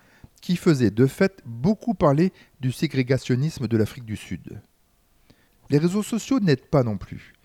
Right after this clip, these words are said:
Il est tellement facile d'appeler à mettre à l'index tel artiste parce qu'il est soupçonné d'agression sexuelle, avant même que l'affaire ait été entendue en justice et parfois même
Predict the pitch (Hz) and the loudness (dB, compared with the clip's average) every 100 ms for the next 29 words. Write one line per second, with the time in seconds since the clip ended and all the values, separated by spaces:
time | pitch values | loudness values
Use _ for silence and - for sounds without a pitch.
0 | _ - _ 135 185 - - 262 190 160 | _ -20 _ 4 4 4 2 2 4 4
1 | 185 - 131 - 156 135 117 110 - 117 | 2 2 -2 -4 -6 -2 0 0 -2 -2
2 | 113 - 110 104 123 - - 131 110 - | -2 -2 -2 -2 -2 -6 -4 -2 -2 -4
3 | 160 151 - 117 - 110 107 - 139 - | -10 -8 -4 -6 -4 -6 -6 -8 -6 -2
4 | 131 175 - _ _ 120 110 107 131 - | 0 0 -2 _ _ -4 -2 -4 -4 -2
5 | 165 - 110 98 - _ _ - 113 127 | -4 0 0 0 -4 _ _ -6 0 4
6 | 170 185 147 123 - 180 120 - 117 143 | 4 4 4 4 4 2 2 0 2 2
7 | 120 123 120 120 110 120 - 220 - - | 2 0 -2 -2 -2 -4 -4 -4 -4 -2
8 | - - 156 143 190 | -2 2 2 4 2